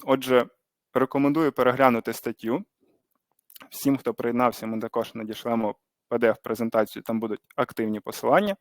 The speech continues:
Це діяльність активного споживача на роздрібному ринку електричної енергії. І також, хто любить покоперсатись, хто хоче детально переглянути усі, а, закони і постанови, список. У нас це ринок електричної енергії,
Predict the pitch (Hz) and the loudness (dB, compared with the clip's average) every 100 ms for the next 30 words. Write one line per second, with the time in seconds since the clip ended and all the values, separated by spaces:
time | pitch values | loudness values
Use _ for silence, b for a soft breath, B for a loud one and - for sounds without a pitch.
0 | _ B B B - 147 - 127 120 135 | _ B B B 4 6 6 2 8 8
1 | 117 107 110 - 120 110 - 110 113 113 | 8 -2 -10 -4 -2 -2 -4 -4 -4 -2
2 | - 107 110 110 - 123 120 110 110 107 | -2 0 0 0 2 4 4 0 -4 -4
3 | 104 104 101 113 117 139 - 165 170 185 | -4 -6 -6 -8 -4 -6 -4 -2 2 2
4 | 185 196 - _ _ b b b b _ | 0 -6 -8 _ _ b b b b _
5 | 185 226 143 139 160 196 - - - 147 | -2 2 0 4 4 4 -10 -14 -2 2
6 | 143 120 139 117 _ _ - 123 - 120 | 2 0 -4 -6 _ _ -6 -4 -4 -6
7 | 117 - 127 131 120 - _ - - 127 | -6 4 4 6 -2 -4 _ -12 -6 -6
8 | - 127 - 117 127 135 135 120 - 113 | -2 -4 -4 -4 2 6 6 2 -2 -4
9 | 117 120 110 - 107 - 123 117 _ b | 0 -2 -2 -8 -10 -6 -4 -4 _ b
10 | b b b - 110 107 104 104 101 - | b b b -10 -6 -4 -4 -4 -6 -10
11 | _ 120 123 - 143 165 - 120 113 104 | _ -2 0 2 0 0 -6 -10 -10 -6
12 | 113 180 226 233 _ _ - - 147 220 | -2 0 -2 -8 _ _ -8 -2 -2 -2
13 | 240 _ - 127 127 - 117 107 127 139 | -6 _ 0 2 2 0 -2 -2 0 0
14 | 120 - 110 - 107 - 110 123 196 233 | 0 -2 -6 -6 -12 -8 -2 0 0 -2